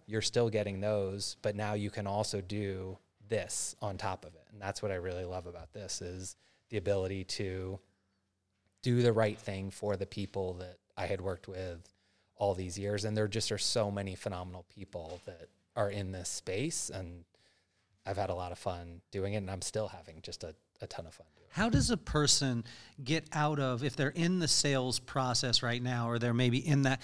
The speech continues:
Speaker 2: which I believe every single person is selling, no matter
Speaker 1: Sure.
Speaker 2: what, no matter what you're doing. I mean,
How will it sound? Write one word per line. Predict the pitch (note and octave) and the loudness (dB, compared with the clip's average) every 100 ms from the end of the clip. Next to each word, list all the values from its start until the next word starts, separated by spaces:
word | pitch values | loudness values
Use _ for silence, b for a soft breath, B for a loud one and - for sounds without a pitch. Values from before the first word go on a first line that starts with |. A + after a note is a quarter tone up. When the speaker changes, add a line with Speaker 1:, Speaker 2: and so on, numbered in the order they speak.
| B - | B 2
Speaker 2:
which | C#3 | 6
I | F#3+ | 6
believe | F#3+ F#3 D3+ | 8 8 8
every | - C#3+ | 4 4
single | B2+ C3+ | 4 2
person | B2 B2 B2+ | 2 2 2
is | A2+ | 2
selling, | C3+ C3 B2+ | 2 -2 2
no | D#3 | 4
matter | F3+ F3 B2+ | 6 6 4
Speaker 1:
Sure. | A#2+ | 2
Speaker 2:
what, | B2 - | -2 2
no | E3+ | 8
matter | A#3 G#3+ | 8 8
what | F#3 D#3+ | 6 4
you're | C#3 | 2
doing. | B2+ B2 C3+ | 2 2 6
I | |
mean, | D3+ | 6